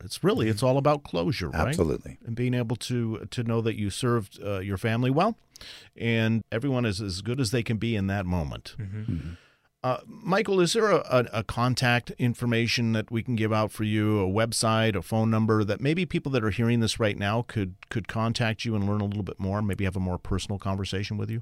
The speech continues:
Speaker 3: Yeah, absolutely. So they can certainly reach me at M Parks, P A R K S, at bonnie watson dot com. And then the best place to reach me, because I work from home now,
Speaker 1: Okay.
Speaker 3: is four two five,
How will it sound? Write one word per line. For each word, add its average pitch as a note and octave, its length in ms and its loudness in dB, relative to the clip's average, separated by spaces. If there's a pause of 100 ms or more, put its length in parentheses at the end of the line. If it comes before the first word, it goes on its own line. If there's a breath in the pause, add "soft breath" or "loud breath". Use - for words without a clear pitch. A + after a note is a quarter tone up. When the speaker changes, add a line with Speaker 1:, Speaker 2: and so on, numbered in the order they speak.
Speaker 3:
Yeah, C3+ 180 10 (100)
absolutely. A2 580 2
So F#2+ 260 2
they F2 140 2
can E2 140 -2
certainly B2 340 2
reach G#2 300 2
me F#2 260 4
at D2+ 220 -2 (160)
M B2+ 420 4 (160)
Parks, - 540 4 (240)
P A2 260 2
A G2+ 160 4
R F2 160 2
K G2 240 2
S, C#2 340 0 (460)
at F2 320 0 (100)
bonnie F#2 400 2
watson G#2 680 0 (180)
dot F#2 240 2
com. C#2+ 380 -4 (1080)
And G2+ 200 2
then F#2+ 100 6
the G2 80 2
best D#3+ 280 6
place A#2 260 4
to G2+ 100 -2
reach F#2 280 0
me, F2 340 4
because F2+ 360 -2
I D2+ 220 4 (180)
work G2+ 360 2
from E2+ 140 2
home D#2+ 200 2
now, B1 320 -6 (180)
Speaker 1:
Okay. E2+ 280 -4
Speaker 3:
is D2+ 320 2
four G2 340 6
two B2+ 280 4
five, C#2+ 540 -2